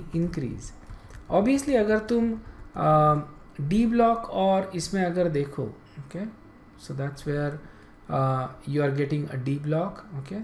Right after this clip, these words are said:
तो डी ब्लॉक आएगा यहाँ पे, और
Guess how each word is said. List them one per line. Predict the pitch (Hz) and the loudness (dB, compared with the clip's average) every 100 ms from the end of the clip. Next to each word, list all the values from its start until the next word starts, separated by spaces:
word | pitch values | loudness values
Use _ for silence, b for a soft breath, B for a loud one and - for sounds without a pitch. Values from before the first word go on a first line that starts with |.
| 220 - | -10 -12
तो | 131 | -10
डी | 135 | -6
ब्लॉक | 135 139 135 | -4 -4 -2
आएगा | 131 135 | -4 -4
यहाँ | 147 143 147 | -4 -4 -4
पे, | 180 202 - B B B B B B - - - | -6 -10 -14 B B B B B B -20 -16 -6
और | 143 135 139 139 135 | -2 2 2 2 -2